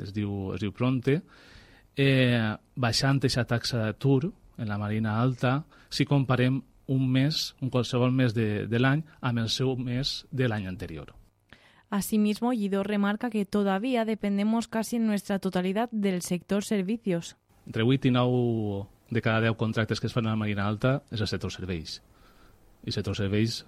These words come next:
Speaker 1: sabem que la Marina Alta és restauració, comerç i, eh, pues, tots els serveis lligats al, al turisme.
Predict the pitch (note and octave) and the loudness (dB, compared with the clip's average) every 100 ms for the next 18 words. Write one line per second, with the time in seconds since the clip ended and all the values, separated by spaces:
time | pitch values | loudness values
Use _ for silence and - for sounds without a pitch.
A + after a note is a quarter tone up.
0 | - - F#2+ F#2+ G2+ G2 G2 G2 F#2+ G#2 | -10 -8 -6 -6 -6 -6 -6 -6 -4 -4
1 | F#2 - F#2 F2+ - C3+ D#3+ F#3 - - | -4 -6 -8 -6 0 0 0 -4 -16 -20
2 | - - - - - - _ - G#2 C3 | -20 -20 -20 -20 -20 -20 _ -6 2 4
3 | E3 F#3+ - - - - - A2+ A#2 B2+ | 4 2 -4 -8 -18 -20 -8 0 2 4
4 | B2 G#2 G2 F2+ F2+ F2 F2 E2+ - F#2+ | 2 2 0 -2 -4 -4 -6 -8 -8 -8
5 | - - A#2 A#2 G#2+ G2 F#2+ A2+ G#2+ G#2 | -8 -4 -2 0 0 -2 -2 0 0 0
6 | G#2+ A2 - A2 F#2 F2+ G#2+ G#2 F2 D#2 | 0 0 0 -2 -2 -6 -8 -4 -6 -6
7 | - | -14